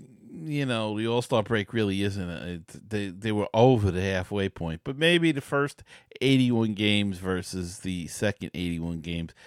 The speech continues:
just to see if there's any difference in runs scored. Um, and that's it, you know? I mean, uh, I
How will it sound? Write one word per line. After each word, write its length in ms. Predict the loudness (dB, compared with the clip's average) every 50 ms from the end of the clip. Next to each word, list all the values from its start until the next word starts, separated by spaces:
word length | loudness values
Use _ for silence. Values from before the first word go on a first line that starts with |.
| -20 _ _
just 220 | -6 -6 -6 -6
to 60 | -6 -6
see 220 | -2 0 0 0
if 80 | 0 -2
there's 180 | -4 -6 -6 -6 _ -2
any 300 | 0 2 2 2 2 0
difference 480 | 0 0 0 0 0 -6 -8 -8 -8
in 180 | -8 -8 -6 -6
runs 280 | -6 -6 -6 -8 -10
scored. 400 | -12 -6 -2 0 0 0 0 -2 -8 _ _ _ _ -20 -20 -20 -20 -20 -20 -20 -20 _ _ _ _ _ -14 -10
Um, 680 | -8 -6 -6 -6 -6 -6 -8 -8 -10 -12 -14 -16 -18 _ _ _ _ _ _ _ _ _ _ _ _ _ _ _ _ _ _ _ _ _ _ _ _ _ _ _ _ _ _ _ _ _ _ _ _ _ _ _ _ _ _ _ _ _ _ _ _ _ _ _
and 220 | -4 -2 0 0 2
that's 240 | 0 -2 -2 -2 -4
it, 220 | -4 -4 -4 -2
you 120 | -2 0
know? 300 | 2 2 2 2 2 2
I 120 | 2 2 2
mean, 420 | 2 2 2 2 2 0 0 0
uh, 680 | 0 2 2 2 2 2 2 2 2 0 0 -2 -4 -6 -6 -8 -8 -8 -8 -8 -8 -8 -8 -8 -6 -4
I 160 | 0 2 2